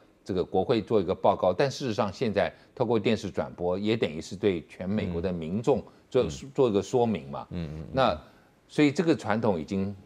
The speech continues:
Speaker 1: 长期就两百多年都，都有这个传统。
Speaker 2: 嗯，嗯。
Speaker 1: 从华盛顿当总统的时候就必须要做这个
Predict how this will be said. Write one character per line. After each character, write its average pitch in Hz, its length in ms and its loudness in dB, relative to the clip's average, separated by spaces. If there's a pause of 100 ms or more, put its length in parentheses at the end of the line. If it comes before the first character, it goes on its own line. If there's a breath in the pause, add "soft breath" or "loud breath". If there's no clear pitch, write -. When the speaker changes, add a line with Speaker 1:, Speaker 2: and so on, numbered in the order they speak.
(140)
Speaker 1:
长 104 260 -4
期 101 140 -8
就 104 120 2
两 92 200 0
百 90 120 2
多 90 140 -6
年 87 140 -6
都， 131 180 2
都 139 240 2
有 95 140 2
这 101 120 -4
个 90 80 0
传 82 300 -6
统。 85 180 -4
Speaker 2:
嗯， 78 120 -10
嗯。 80 60 -12
Speaker 1:
从 107 280 2 (180 loud breath)
华 90 160 2
盛 123 140 2
顿 101 160 2
当 98 180 0
总 95 160 0
统 92 100 -4
的 78 40 -8
时 - 100 -6
候 85 120 0
就 117 160 2
必 117 180 -2
须 104 120 -2
要 90 120 4
做 90 220 0
这 87 120 -8
个 76 240 -4